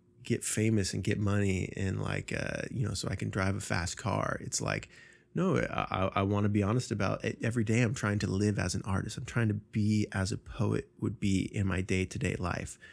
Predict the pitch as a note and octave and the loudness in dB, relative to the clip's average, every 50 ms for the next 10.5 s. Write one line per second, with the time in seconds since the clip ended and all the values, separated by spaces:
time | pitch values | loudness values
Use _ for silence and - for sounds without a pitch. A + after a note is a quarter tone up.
0 | - - _ _ - G#2+ - A#2 A2+ G#2+ F#2 - - - G2+ G2+ G2+ G2+ G2 G2 | -20 -20 _ _ -8 -2 0 2 2 2 2 0 0 2 2 4 4 4 2 2
1 | F#2+ - G#2 F#2+ - - - - G2+ G2 G2+ G#2 G2+ G2 F#2+ G2+ F2+ F2 - - | 0 0 -4 -4 -4 -6 -2 0 0 2 2 2 2 0 0 -2 -4 -4 -2 -2
2 | G#2 G2 F#2+ F#2+ G2 G2 G2 - - - - _ - - G#2 - - - - - | 0 0 2 2 0 -2 -4 -8 -16 -20 -20 _ -6 -4 -4 -2 -2 -2 -2 -4
3 | - - - - - - _ _ _ _ - - G2+ F#2+ F#2+ - - A2 G2+ F#2+ | -6 -8 -10 -12 -20 -20 _ _ _ _ -2 0 2 2 2 2 2 2 2 2
4 | F2+ G#2 F#2+ F#2 F#2 G2+ A2 C3+ D#3+ D3 B2 G#2+ G2+ G#2 G#2+ G#2 - - G#2 G2 | 2 2 2 2 2 4 4 4 6 6 4 4 4 2 0 0 0 0 -2 -2
5 | - - - - G#2 - - A2 G#2+ G2 G2 - - A2 A2+ A#2 A#2 G#2+ A2 G#2 | 0 -2 -4 -4 -4 -4 -2 -2 -2 -2 -2 -2 0 0 2 2 2 2 0 0
6 | G2+ - - - A2+ A#2+ A#2 - - G#2 G2 F#2 - - G#2 G2 A#2+ C3+ - - | 0 -2 0 0 -2 -2 -2 -2 -2 -2 -2 0 0 0 0 0 0 -2 -4 -8
7 | - - - - - - _ _ - G#2+ A2 A2 G#2+ A2 - - A2+ A#2+ A#2+ B2+ | -10 -16 -20 -20 -20 -20 _ _ -4 -2 2 2 2 2 2 2 4 6 8 8
8 | B2+ A2+ A#2+ A2+ G#2+ G2+ G2 - - A2 G#2+ G#2+ G#2 G2+ - - - - A#2+ A#2 | 8 6 4 4 4 4 2 2 2 2 2 2 2 0 -4 -8 -2 0 2 4
9 | A#2 A2+ G#2 A#2+ G#2 G2 F#2+ F#2+ - - G#2 G2+ G#2+ G#2 G2+ G#2 G#2 G#2+ - - | 4 2 2 2 2 4 2 2 2 2 4 4 4 4 2 0 0 0 -2 -4
10 | - - A2 G2+ G2+ F#2 F#2+ G#2 G2+ G2+ | -2 -2 0 2 2 2 2 2 0 -2